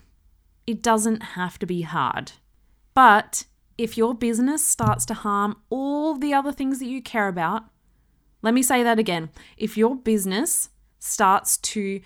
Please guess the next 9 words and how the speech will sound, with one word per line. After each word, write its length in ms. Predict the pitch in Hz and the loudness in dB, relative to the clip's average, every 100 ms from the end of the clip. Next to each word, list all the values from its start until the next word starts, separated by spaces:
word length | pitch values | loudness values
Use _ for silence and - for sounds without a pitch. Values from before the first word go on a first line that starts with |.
| _ | _
harm 800 | - - 226 208 202 190 240 349 359 _ _ _ | -20 -4 0 2 4 2 2 0 -4 _ _ _
all 280 | 220 233 247 | 2 2 2
the 160 | 240 - | -2 0
other 200 | 226 226 | 0 0
things 320 | 226 214 214 | 0 -2 -4
that 100 | - | -6
you 100 | 220 | -8
care 300 | - 208 190 | -4 -4 -2
about, 400 | 180 170 226 | -2 0 0